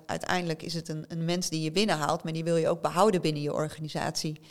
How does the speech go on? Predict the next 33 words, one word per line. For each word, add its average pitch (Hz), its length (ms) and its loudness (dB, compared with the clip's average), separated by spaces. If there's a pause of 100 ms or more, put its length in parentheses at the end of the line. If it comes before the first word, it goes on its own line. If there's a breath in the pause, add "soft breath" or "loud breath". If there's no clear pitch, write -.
(440 soft breath)
En - 180 -4
daarin 147 320 0
is 151 220 -2
ook 180 160 0
gezegd 156 300 0
van, 160 100 -6
goh, 202 220 2
je 147 140 0
zou 143 260 0
ook 170 180 -2
kunnen 147 200 -4
kijken 147 320 -4
naar 147 100 -4
het - 80 -12
conscious 156 360 -6
contracting. 160 760 -4 (380 soft breath)
Omdat 165 240 -4
je 175 80 -4
misschien 165 340 -4
een 170 60 0
soort 170 240 0
van 175 140 -4
contract 185 380 -2
met 175 160 0
elkaar 170 400 2
aangaat 175 560 2
als 165 220 -2
je 165 220 0
uit 165 200 2
dienst 226 220 4
gaat. - 400 0 (420 soft breath)
Hè, 127 140 -2
met - 360 0